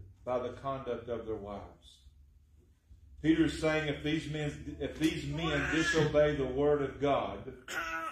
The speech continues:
they likely will not heed the words of their wife. Peter is making a point here that I think he takes from some of the Proverbs regarding the relationship between husbands and wives.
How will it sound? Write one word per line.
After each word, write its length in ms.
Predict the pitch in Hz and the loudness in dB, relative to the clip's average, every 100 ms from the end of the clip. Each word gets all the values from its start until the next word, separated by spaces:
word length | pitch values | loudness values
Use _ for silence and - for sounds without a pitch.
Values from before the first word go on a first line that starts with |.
| - - | -10 -2
they 180 | 143 147 | 2 4
likely 680 | 143 143 160 160 165 131 123 | 4 4 4 2 0 0 0
will 320 | 135 147 143 | 2 2 2
not 380 | 139 131 - - | 0 0 -2 -2
heed 460 | 160 139 123 - - | 2 2 0 -6 -2
the 220 | 127 127 | 0 4
words 580 | 151 139 120 120 - - - | 6 6 4 -2 -8 -8 -4
of 140 | 117 | -2
their 140 | 123 | 0
wife. 360 | 117 120 110 - - - _ _ _ - - - - - _ _ _ _ _ - | 0 0 0 -2 -8 -20 _ _ _ -20 -20 -20 -20 -20 _ _ _ _ _ -4
Peter 220 | 156 160 - - - | 0 0 -2 -6 -6
is 100 | 139 | -2
making 340 | 156 - 135 | 0 0 -2
a 60 | 131 | -4
point 380 | 131 160 170 135 | -4 -2 -2 0
here 220 | 135 123 | 0 2
that 140 | 127 | 2
I 160 | 127 123 | 0 0
think 200 | 156 151 | -2 -4
he 120 | 135 | -6
takes 380 | 131 151 143 - | -6 -2 -2 -2
from 260 | - 120 113 - _ _ _ _ _ - | -10 -10 -10 -14 _ _ _ _ _ -4
some 260 | 180 175 | 0 4
of 100 | 156 | 4
the 60 | 131 | 2
Proverbs 720 | - 165 165 139 127 120 113 | 2 4 4 4 2 0 -2
regarding 760 | 127 127 139 - 151 147 135 127 | -6 0 -2 4 6 6 4 -2
the 100 | 123 | -4
relationship 840 | 127 135 151 147 135 - 135 127 | 0 2 0 0 -8 -6 -2 -2
between 340 | 131 - 135 - | -4 -6 -6 0
husbands 460 | 143 139 117 120 | 0 0 -4 -8
and 140 | 120 117 | -6 -4
wives. 280 | 117 - | -4 -6